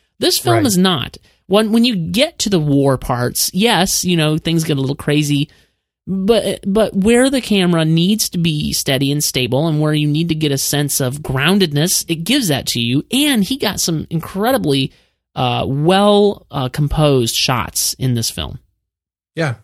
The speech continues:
Speaker 1: I, I was very impressed with the cinematography. An-, ano-, uh, you know, another one of my likes is that, yes, the, the plot is, is a bit unsophisticated and, and, yes, very easy to predict. But the complexity in this film, 'cause I do tend to like films that are a little more complex. And the complexity in this film, I think,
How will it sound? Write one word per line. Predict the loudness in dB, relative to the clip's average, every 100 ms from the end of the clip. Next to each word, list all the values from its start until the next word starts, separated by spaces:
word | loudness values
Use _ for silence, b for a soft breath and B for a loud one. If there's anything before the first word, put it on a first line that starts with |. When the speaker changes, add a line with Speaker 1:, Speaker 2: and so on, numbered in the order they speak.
| _
Speaker 1:
I, | -4
I | -2 0
was | -2 0
very | 2 2
impressed | 0 0 -4 -4
with | -6
the | -4
cinematography. | -4 -4 -4 -6 -8 -14 -18 _ _ _ _ _ _ _ -20 B B B B -4
An-, | -2
ano-, | 0 0 0
uh, |
you | -2 0 2
know, | 2
another | 2 2
one | 2
of | 2
my | 2
likes | 2 2 0 -2 -4
is | 0 0 2 0
that, | 0 -2
yes, | -2 -2 0 2 0 0 -2
the, | -2
the | -2 -2
plot | -4 -2 -2 -2 -2
is, | -2 -2 -2
is | -2
a | -2
bit | 0 0
unsophisticated | 2 0 0 -4 -4 -4 -2 -2 0 0
and, | -2 0
and, | 0 2
yes, | 2 0 0
very | 2 4 4
easy | 2 2 2 2
to |
predict. | -2 0 -2 -4 -12 b b b b
But | -8 -6
the |
complexity | -2 -2 -4 -6 0 2 2
in | 2
this | 0 -2
film, | -4 -6 -2
'cause | -2
I | 0
do | 0 0
tend | 0 -2
to | 0
like | -2 -2 -6
films | -4 0 2 0
that |
are | -2
a |
little | 0 2
more | 2 0
complex. | -4 -6 -8 -6 -2
And | -2
the |
complexity | 0 0 0 2 0
in | 2
this | 0
film, | -2 -2 -2
I | -4
think, | -4 -6